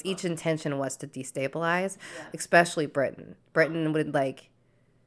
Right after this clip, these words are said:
Speaker 1: tell tribe members that they need, I don't, it was like, oh, I wouldn't even call it tribe. That's already a colonialist term, but they would tell people things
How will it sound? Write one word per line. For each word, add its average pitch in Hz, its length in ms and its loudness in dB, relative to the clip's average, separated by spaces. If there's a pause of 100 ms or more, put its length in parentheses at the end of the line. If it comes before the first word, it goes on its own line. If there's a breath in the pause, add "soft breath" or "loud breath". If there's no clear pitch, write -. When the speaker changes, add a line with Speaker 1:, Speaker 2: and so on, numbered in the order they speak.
(320)
Speaker 1:
tell 147 360 6
tribe 143 480 2
members 139 480 0
that 143 80 -6
they 139 80 -2
need, 139 220 -4
I 156 80 0
don't, 139 120 2
it 139 200 -2
was 165 120 2
like, 156 160 4
oh, 151 280 0
I 165 80 6
wouldn't 208 160 4
even 196 100 4
call 185 200 0
it - 60 0
tribe. 160 340 2
That's 143 200 0
already 156 380 6
a 147 40 2
colonialist 139 560 -4
term, 143 400 2
but 143 240 -2 (520 loud breath)
they 165 100 8
would 165 180 6
tell 170 240 6
people 147 760 0 (340)
things 147 720 2